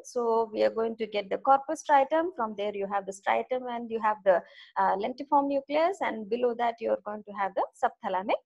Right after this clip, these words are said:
nucleus. Now, in this diagram, you can see the another component that we, I have not mentioned yet. So you are going to have the amygdaloid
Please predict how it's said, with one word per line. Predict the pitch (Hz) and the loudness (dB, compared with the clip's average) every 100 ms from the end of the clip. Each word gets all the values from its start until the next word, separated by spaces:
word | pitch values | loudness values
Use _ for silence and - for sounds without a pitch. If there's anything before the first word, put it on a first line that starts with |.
| _ 196 | _ -6
nucleus. | 180 - - - - _ - | -4 -4 -8 -10 -10 _ -4
Now, | 254 254 | -2 0
in | 262 | -2
this | 302 359 269 | -2 -2 2
diagram, | 285 262 277 427 523 | 4 4 2 2 2
you | 269 247 | 0 0
can | 247 240 247 | -2 -2 -6
see | - 247 240 | -8 -4 4
the | 294 554 - _ _ - | 6 6 0 _ _ 0
another | 311 370 381 302 285 | 2 2 4 4 6
component | 240 226 214 202 208 | 2 2 -2 -4 0
that | 208 214 - 214 | 2 2 0 -6
we, | 214 - | -4 0
I | 233 226 226 | 4 4 6
have | 220 220 - 226 | 2 -2 -18 -4
not | 240 247 240 | 0 0 -2
mentioned | 226 226 233 214 214 | -4 -4 -4 -8 -10
yet. | 185 185 - - - - | 0 0 0 -6 -20 -16
So | - 262 | 0 0
you | 262 | 4
are | 269 | 2
going | 269 285 | 4 2
to | 294 | 0
have | 285 247 233 226 | 0 0 -2 -2
the | - | 0
amygdaloid | 269 320 294 233 190 220 | 0 0 -4 0 6 6